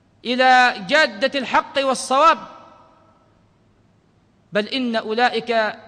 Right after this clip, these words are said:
تربوا على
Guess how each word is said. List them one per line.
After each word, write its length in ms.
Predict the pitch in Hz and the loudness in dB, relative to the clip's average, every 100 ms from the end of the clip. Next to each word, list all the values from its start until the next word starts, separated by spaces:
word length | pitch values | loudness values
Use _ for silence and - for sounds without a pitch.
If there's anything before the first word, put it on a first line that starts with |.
| - - _ _ _ _ _ - | -20 -20 _ _ _ _ _ -4
تربوا 880 | 214 247 190 170 247 240 226 202 143 - - _ _ _ _ _ _ _ | 0 0 -2 -2 2 2 0 -8 -12 -20 -20 _ _ _ _ _ _ _
على 720 | 190 226 226 220 214 208 160 | -2 0 2 2 2 0 -4